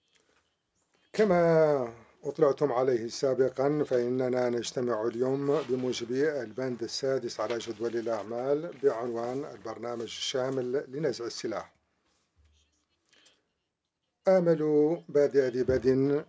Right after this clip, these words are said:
أن أطلعكم على المسار الذي اطلع به السفير السيد أليكس فاديك،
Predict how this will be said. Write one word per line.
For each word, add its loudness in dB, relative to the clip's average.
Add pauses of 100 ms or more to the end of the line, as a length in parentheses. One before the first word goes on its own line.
(140)
أن -2
أطلعكم 0
على 0 (1300)
المسار 2
الذي 2
اطلع 0
به 0
السفير 0
السيد 4
أليكس -2
فاديك، 0